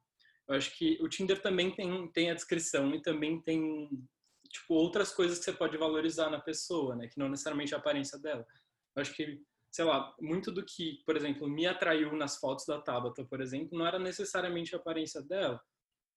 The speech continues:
Em várias fotos era, mas era muito sobre o contexto que aquilo tava acontecendo e, tipo, como aquilo era interessante. Não necessariamente só sobre a aparência.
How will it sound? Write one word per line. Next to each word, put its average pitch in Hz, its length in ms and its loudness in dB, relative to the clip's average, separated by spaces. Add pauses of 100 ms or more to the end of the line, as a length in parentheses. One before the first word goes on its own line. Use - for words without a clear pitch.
(520)
Em 160 220 2
várias 151 300 4
fotos 156 440 2
era, 160 300 6
mas 131 180 2
era 139 140 0
muito 151 240 -2
sobre 170 220 -2
o 170 60 -4
contexto 180 580 0
que 160 80 0
aquilo 143 260 -4
tava 139 200 -6
acontecendo 143 580 -2
e, 151 40 -6
tipo, - 220 -12
como 165 180 2
aquilo 160 300 4
era 156 100 4
interessante. 151 880 -2 (340)
Não 143 160 0
necessariamente 160 600 -2
só - 260 2
sobre 156 240 0
a 147 40 0
aparência. 151 720 0